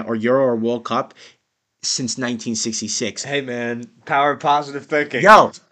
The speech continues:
Speaker 1: dude, but, like, that, you know, they're shooting themselves in the foot. I'm not even
Speaker 2: Yeah.
Speaker 1: gonna go into that, but, you know, they, they could. They, this is, if they're gonna win a World Cup, this is the World Cup they're gonna win.
Speaker 2: Okay.
Speaker 1: That I will, I will be fair.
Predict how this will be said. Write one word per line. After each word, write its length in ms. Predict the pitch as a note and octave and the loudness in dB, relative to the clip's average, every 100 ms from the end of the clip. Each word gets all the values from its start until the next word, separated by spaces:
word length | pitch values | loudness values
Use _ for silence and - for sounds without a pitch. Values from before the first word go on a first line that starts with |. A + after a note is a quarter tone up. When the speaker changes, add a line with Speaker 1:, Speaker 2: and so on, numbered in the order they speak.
| - B3 | 0 4
Speaker 1:
dude, 200 | G#3 D#3+ | 4 4
but, 140 | D#3+ | 0
like, 200 | D#3+ D3 | 2 2
that, 220 | F3 E3+ F3 E3 | 4 2 0 -14
you 200 | D3+ C#3+ | -4 2
know, 280 | D#3 D#3+ D3+ | 6 6 4
they're 260 | B2+ C#3+ | 2 4
shooting 220 | D3+ F3+ C#3 | 4 0 -4
themselves 360 | A#2 A#2+ A2 | -4 -2 -2
in 40 | G#2+ | -2
the 80 | G2 | -8
foot. 160 | G#2 | -4
I'm 80 | G#2 | -2
not 120 | A#2+ | 0
even 120 | A2 G2+ | 0 -2
Speaker 2:
Yeah. 100 | F#2 | -4
Speaker 1:
gonna 40 | G2 | -8
go 60 | |
into 160 | G2 - | -10 -8
that, 240 | G2 G2 | -8 -8
but, 200 | - G#2 | -6 -8
you 120 | D3 D#3+ | -4 0
know, 120 | D#3+ | 2
they, 140 | E3+ | 2
they 220 | E3 F#3 | 2 0
could. 400 | F#3+ F3 G3 C#3 A#2+ | 2 2 2 2 -2
They, 140 | C#3 | -2
this 280 | - C#3 G#3 | -2 -2 0
is, 160 | G#3 - | -2 -2
if 280 | D3+ A#2 C3 | -6 -6 0
they're 200 | D3+ G3 | 4 4
gonna 180 | A#3 A3 | 4 2
win 220 | D#3 E3+ | 2 2
a 60 | E3 | 2
World 300 | D#3 D#3+ D#3 | 2 0 2
Cup, 340 | D3 D#3+ - - - _ _ _ _ _ | 2 2 -2 -20 -20 _ _ _ _ _
this 320 | A#2+ F3+ - | 4 6 6
is 140 | F3+ D#3+ | 0 0
the 80 | |
World 300 | B2+ C#3 C3+ | 2 4 4
Cup 200 | - B2 | 4 -2
they're 120 | - A2+ | 0 -4
gonna 180 | A2 F#2+ | -2 -4
win. 220 | F#2 D#2 G#2 | -10 -14 -18
Speaker 2:
Okay. 240 | G2 B2+ - _ _ - | -14 -14 -14 _ _ -8
Speaker 1:
That 180 | A#2+ - | 0 2
I 160 | B2 D3 | 6 6
will, 160 | D3 C#3+ | 6 4
I 120 | C3+ | 4
will 120 | C3+ | 2
be 120 | C3+ | 0
fair. 500 | C#3 - A#2+ F2 - | -4 2 2 2 -4